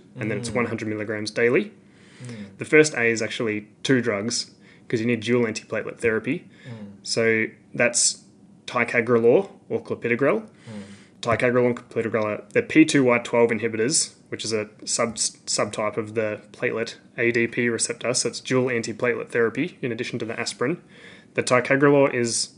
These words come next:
Speaker 1: you give out one hundred and eighty milligram load, and then it's ninety milligrams B D. Um, the alternative is clopidogrel,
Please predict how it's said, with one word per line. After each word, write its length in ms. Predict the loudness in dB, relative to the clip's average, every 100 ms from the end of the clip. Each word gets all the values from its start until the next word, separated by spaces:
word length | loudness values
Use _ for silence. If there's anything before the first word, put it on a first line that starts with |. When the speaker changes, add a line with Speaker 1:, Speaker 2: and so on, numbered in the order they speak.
| -20 -8
Speaker 1:
you 100 | -4
give 120 | -2
out 260 | -2 -4 -4
one 140 | -2
hundred 280 | 0 2 2
and 80 | 2
eighty 220 | 0 2
milligram 640 | 2 2 0 -2 -4 -8 -14 _
load, 480 | 0 6 8 6 4 -8
and 140 | -4 -2
then 100 | -2
it's 140 | -4
ninety 360 | -2 0 0 0
milligrams 520 | 0 2 0 -2 -6
B 240 | -2 -2 2
D. 300 | 2 2 -4 -20 -20 -20 -20 -20 -20 -20 _ _
Um, 340 | -4 -2 -2 0
the 80 |
alternative 380 | 0 0 -2 0
is 100 | -4
clopidogrel, 680 | -4 -8 2 4 6 4 2